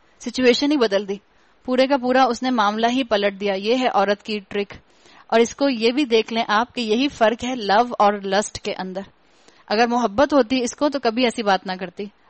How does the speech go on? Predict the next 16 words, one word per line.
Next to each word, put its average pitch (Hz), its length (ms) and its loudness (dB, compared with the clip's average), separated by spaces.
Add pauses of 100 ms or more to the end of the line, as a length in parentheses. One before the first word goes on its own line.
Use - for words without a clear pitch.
لسٹ 226 380 0
تھی 247 100 -4
نا 254 100 0
اس 330 80 -2
کے - 140 -8
اندر، 226 200 -6 (380)
صرف 254 260 -2
یوسف 233 220 -2
علیہ 233 200 0
السلام 220 340 -2
کو 240 140 -2
حاصل 226 300 -2
کرنے 208 300 -4
کی۔ 214 140 -12 (840)
آج 208 240 0
ہمارے 208 340 -2